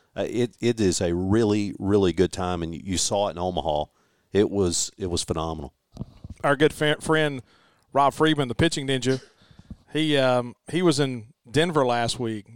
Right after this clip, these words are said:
Speaker 2: during the All-Star game, and he asked Brandon Woodruff, and our good friend, uh, at Six Pack, he, he tweeted that this morning about the interview that, that Rob did with, with Brandon Woodruff, and he says, "Hey, what's bigger, you making the All-Stars or Mississippi State winning the national championship?" And he was like,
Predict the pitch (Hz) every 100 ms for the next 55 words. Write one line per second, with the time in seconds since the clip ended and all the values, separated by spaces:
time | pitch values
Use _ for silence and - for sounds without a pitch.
0 | - 139 127 123 139 - 131 120 110 104
1 | 107 _ _ _ _ _ 139 147 147 -
2 | 135 139 131 123 143 127 107 - - -
3 | 127 120 143 135 139 139 131 131 123 120
4 | 117 - _ _ _ _ 120 - 160 -
5 | - 123 120 127 123 117 127 - 139 127
6 | 113 110 123 107 127 151 127 107 110 120
7 | 110 113 151 143 127 127 117 113 - 123
8 | 107 131 151 135 131 127 123 113 - -
9 | - 120 131 131 131 113 139 151 101 -
10 | - 127 123 123 113 143 139 139 123 135
11 | 143 107 - _ _ _ _ _ - 143
12 | 147 143 123 120 131 131 139 131 123 110
13 | 123 143 123 - 131 127 123 117 123 127
14 | - 110 131 135 117 92 104 95 - 143
15 | 127 113 107